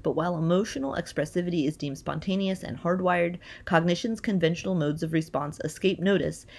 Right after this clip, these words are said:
except where they are admired as fine manifestations of self-control. This essay tells a story about the war on terror currently pursued by the Bush administration in the aftermath of the Pentagon and the World Trade Center attacks of two thousand and one?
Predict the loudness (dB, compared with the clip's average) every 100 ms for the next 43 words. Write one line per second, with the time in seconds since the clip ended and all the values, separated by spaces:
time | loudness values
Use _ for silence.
0 | -8 -4 0 0 0 2 4 4 4 2
1 | 2 4 2 0 -4 -6 -4 0 0 0
2 | 0 -2 -4 -4 -6 -6 -4 -6 -4 -4
3 | -4 -6 -10 -6 -4 -4 -6 -12 -20 -20
4 | -20 -20 -20 -20 -20 2 2 4 2 2
5 | 0 2 0 0 -4 0 2 2 2 0
6 | 0 0 0 0 0 -2 -4 -2 0 0
7 | -2 -2 0 0 0 -4 -4 -6 -2 -2
8 | 0 -2 0 -2 -2 -4 -4 -6 -6 -6
9 | -4 -4 -4 -2 -2 -2 -2 -2 -2 -4
10 | -4 -2 -2 -2 0 -2 -2 -4 -8 -12
11 | -4 -2 2 2 0 -2 -2 -2 -4 -2
12 | -2 -2 -4 -4 -10 -8 -4 -2 -2 -4
13 | -4 -4 -4 -6 -10